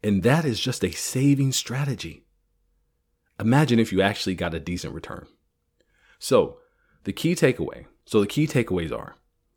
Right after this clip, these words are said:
develop a long-term strategy. Try to be objective when reviewing information. Avoid confirmation bias as much as you can. We all have it to some degree.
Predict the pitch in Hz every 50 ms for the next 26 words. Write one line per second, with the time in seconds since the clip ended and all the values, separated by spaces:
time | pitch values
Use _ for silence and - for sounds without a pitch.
0 | _ _ _ - - 76 107 117 127 127 117 104 101 101 104 101 - - 90 85
1 | - - - - 71 71 69 - - - _ _ _ _ _ _ _ _ - -
2 | _ _ - - 107 120 131 - 135 127 120 117 92 - - 113 110 - 110 98
3 | 85 95 95 92 90 85 82 92 92 92 90 92 - - 85 90 87 90 - -
4 | - - - - _ _ _ _ _ _ _ _ _ _ - - 78 82 101 113
5 | 127 131 127 - 117 117 117 - 107 110 113 110 - 95 85 - 101 110 - -
6 | 117 - - - _ _ _ - - 101 95 113 120 117 - 92 85 78 - -
7 | - - - - - 101 104 104 95 87 82 85 82 76 80 - 92 - - -
8 | 73 98 - - - - -